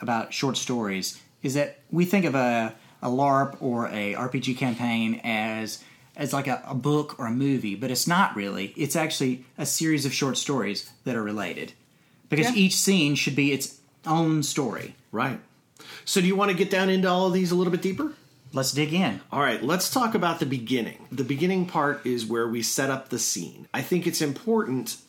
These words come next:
Speaker 3: uh, to, to consider where are you going to begin, uh,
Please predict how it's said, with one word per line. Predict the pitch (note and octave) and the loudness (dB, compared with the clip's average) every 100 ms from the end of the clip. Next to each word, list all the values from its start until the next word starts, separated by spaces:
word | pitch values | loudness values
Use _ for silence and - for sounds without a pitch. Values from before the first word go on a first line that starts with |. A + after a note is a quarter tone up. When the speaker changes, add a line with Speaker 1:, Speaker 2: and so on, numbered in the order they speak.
| - - A#2 | -20 -12 -10
Speaker 3:
uh, | A2+ B2 - | -10 -12 -8
to, | - D3+ B2 | -2 0 -2
to | - - | -8 -8
consider | A#2 A2+ - D3+ B2 | -6 -4 0 0 0
where | G#2+ G2 A#2 C3+ | -2 -2 -2 0
are | E3+ | -2
you | D3 C#3 | -2 -4
going | B2+ A2+ A2 - | -2 -2 -2 -4
to | A2 | -10
begin, | A2 F#2 F2 A#2 A2+ G#2+ G2 F#2+ - _ _ _ _ _ - | -8 -10 -8 -4 -4 -4 -6 -12 -14 _ _ _ _ _ -16
uh, | - | -16